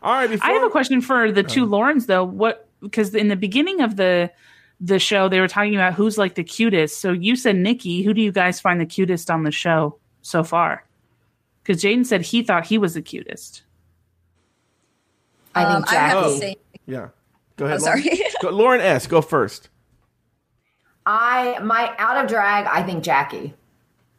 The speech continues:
Speaker 1: Interesting.
Speaker 2: And Jackie's the one with the glasses, right?
Speaker 1: Yeah.
Speaker 2: The thick
Speaker 4: Mm-hmm.
Speaker 2: glasses. Okay,
Speaker 1: Mm-hmm.
Speaker 2: yeah. Yeah, I think he's cute.
Speaker 1: And who do you think, Lauren Eckert? And then Nikki's gone, so you have to, you can't use Nikki now.
Speaker 4: Oh, I have to pick someone else? Oh my
Speaker 1: Yeah,
Speaker 4: gosh, who's
Speaker 1: Nikki's
Speaker 4: left?
Speaker 1: gone.
Speaker 4: Okay.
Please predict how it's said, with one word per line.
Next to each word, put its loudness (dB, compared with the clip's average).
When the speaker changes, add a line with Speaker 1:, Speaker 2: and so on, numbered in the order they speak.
Speaker 1:
Interesting. -4
Speaker 2:
And 0
Jackie's 0
the 0
one 0
with -2
the 2
glasses, -4
right? -6
Speaker 1:
Yeah. -2
Speaker 2:
The -8
thick -8
Speaker 4:
Mm-hmm. 0
Speaker 2:
glasses. -2
Okay, -6
Speaker 1:
Mm-hmm. -8
Speaker 2:
yeah. -8
Yeah, 2
I 2
think 0
he's -6
cute. -8
Speaker 1:
And 0
who 2
do -2
you -2
think, -4
Lauren 2
Eckert? -2
And -2
then 0
Nikki's 2
gone, 4
so -4
you 2
have 0
to, 0
you -2
can't -2
use -6
Nikki -4
now. -10
Speaker 4:
Oh, 0
I 0
have 2
to -4
pick -2
someone -4
else? 0
Oh 0
my 4
Speaker 1:
Yeah, 4
Speaker 4:
gosh, 4
who's 0
Speaker 1:
Nikki's 0
Speaker 4:
left? 0
Speaker 1:
gone. -2
Speaker 4:
Okay. -8